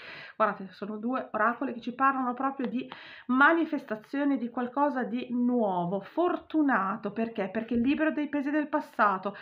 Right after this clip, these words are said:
Qua c'è un maschile che sta manifestando delle, degli incontri,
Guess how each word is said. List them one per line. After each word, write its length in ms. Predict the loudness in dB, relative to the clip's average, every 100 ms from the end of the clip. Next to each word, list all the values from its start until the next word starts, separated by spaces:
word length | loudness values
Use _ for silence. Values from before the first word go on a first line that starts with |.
| -14 -16 0
Qua 100 | 2
c'è 100 | 6
un 120 | 6
maschile 420 | 4 2 2 2
che 80 | 2
sta 240 | -4 2 6
manifestando 880 | 6 4 -2 -6 0 4 6 4
delle, 680 | 0 0 2 4 6 6 4 2
degli 300 | 0 2 4
incontri, 920 | 2 0 4 6 6 2 0 -6